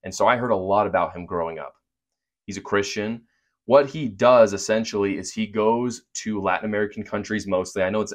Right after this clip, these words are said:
I think it's expanded across the world at this point 'cause a lot of it's going on in China. But it started in Latin America, where he would go and essentially act as if he was a pedophile.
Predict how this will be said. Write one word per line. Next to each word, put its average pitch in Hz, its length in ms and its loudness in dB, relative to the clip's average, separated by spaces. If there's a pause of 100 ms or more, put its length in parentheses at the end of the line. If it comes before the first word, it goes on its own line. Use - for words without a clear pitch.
I 101 80 0
think 110 160 -6
it's 98 80 -8
expanded 90 500 -8
across 82 380 -4
the - 80 -16
world 90 160 -4
at 82 80 -8
this 85 120 -12
point 90 300 -6
'cause 90 120 -16
a 90 40 -12
lot 92 160 0
of 90 60 -4
it's 87 140 -8
going 90 200 -4
on 85 120 -6
in 82 60 -12
China. 87 420 -8 (560)
But 104 80 -2
it 104 100 -2
started 120 440 4
in 98 120 0
Latin 95 220 0
America, 92 600 -2 (420)
where 101 140 0
he 104 200 -6
would 98 240 -4
go 107 580 6
and 101 160 -4
essentially 104 920 -4 (100)
act 104 480 2
as 92 120 -4
if 98 120 -6
he 127 240 -2
was 123 160 -4
a 87 40 -2
pedophile. 85 680 -2